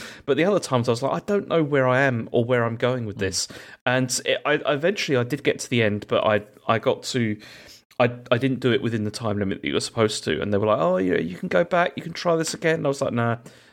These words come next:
Speaker 1: I, f-, I feel like I've
Speaker 2: That
Speaker 1: seen enough."
Speaker 2: sounds shit. I
Speaker 1: Yeah,
Speaker 2: just
Speaker 1: I mean,
Speaker 2: <laughs>
Speaker 1: I d-, I don't, it,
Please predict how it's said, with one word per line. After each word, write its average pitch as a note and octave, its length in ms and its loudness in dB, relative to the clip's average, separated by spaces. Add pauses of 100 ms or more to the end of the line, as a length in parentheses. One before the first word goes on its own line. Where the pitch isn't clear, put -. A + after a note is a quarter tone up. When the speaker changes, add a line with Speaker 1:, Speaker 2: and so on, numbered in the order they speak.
(120)
Speaker 1:
I, - 40 -4
f-, - 180 -4
I B2+ 60 2
feel B2+ 240 0
like A2+ 160 -2
I've F3 260 2
Speaker 2:
That A2 60 -12
Speaker 1:
seen A#2 260 2
enough." G#2+ 280 4
Speaker 2:
sounds - 300 -12
shit. - 600 -8 (640)
I C3 100 2
Speaker 1:
Yeah, C3 60 4
Speaker 2:
just C3+ 240 6
Speaker 1:
I C#3+ 60 2
mean, E3+ 160 4 (220)
Speaker 2:
<laughs> A#3 140 2 (500)
Speaker 1:
I F3 80 6
d-, - 120 -4
I G#3 100 2
don't, B3 260 0 (420)
it, - 260 -2